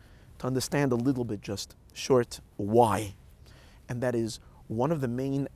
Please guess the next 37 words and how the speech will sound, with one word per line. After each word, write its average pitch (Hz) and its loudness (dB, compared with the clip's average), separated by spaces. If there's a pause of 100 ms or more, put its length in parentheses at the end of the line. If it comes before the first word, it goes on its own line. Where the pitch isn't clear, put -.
elements 107 -2 (160)
of 101 -4 (400)
Mashiach 113 -6 (160)
is 110 -6 (540)
that 117 -6
Mashiach 139 -2
will 113 -4 (300)
reveal 113 2
the 107 -4
secrets - -6
of 104 -4
the 104 0
Torah. 98 -8 (800)
Mashiach 143 2
will 120 2
enlighten 117 2
us 135 -6
in 113 -6
Torah 123 2 (100)
in 113 -4
ways 123 2 (160)
way 123 4
beyond 110 -4
anything 110 -6
we've 101 -6
ever 98 -6
had 107 -8
before. 107 -10 (480)
The 113 -4
Medrash 127 0
says 120 -2
that - -8
the 123 -4
Torah 135 4
we 123 2
learn 117 -2
today 120 0